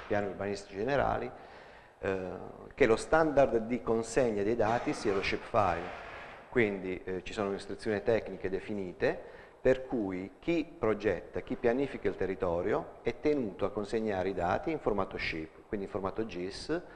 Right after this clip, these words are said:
eh, perché ci sono tutta una serie di, eh, ripercussioni e, ehm, facility sia a livello nazio-, eh, regionale che comunale per la gestione e, ehm, in particolare per dare risposte ai cittadini in modo più rapido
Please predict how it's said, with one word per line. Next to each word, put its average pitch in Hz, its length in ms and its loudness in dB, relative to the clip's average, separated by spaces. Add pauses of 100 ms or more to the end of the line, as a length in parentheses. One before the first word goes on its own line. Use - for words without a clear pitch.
(440)
eh, 92 280 -4
perché 147 560 6
ci 117 120 -4
sono 117 180 4
tutta - 260 -4
una 117 140 0
serie 101 320 4
di, 104 260 -4
eh, 87 440 -4
ripercussioni 104 1080 -2 (100)
e, 107 360 0
ehm, 92 220 -6 (400)
facility 117 800 0
sia - 220 2
a 123 40 4
livello 117 220 6
nazio-, 104 380 0
eh, 98 600 0
regionale 101 560 -2
che 101 120 -4
comunale 110 600 -4 (420)
per 120 140 8
la 110 100 6
gestione 175 840 0
e, 113 260 2
ehm, 104 680 -2
in 104 180 -10
particolare 104 720 2
per 107 320 2
dare 107 260 4
risposte 113 420 -4
ai 87 60 -8
cittadini 98 580 -4
in 113 100 -4
modo 95 200 -4
più 90 160 -10
rapido 87 480 -8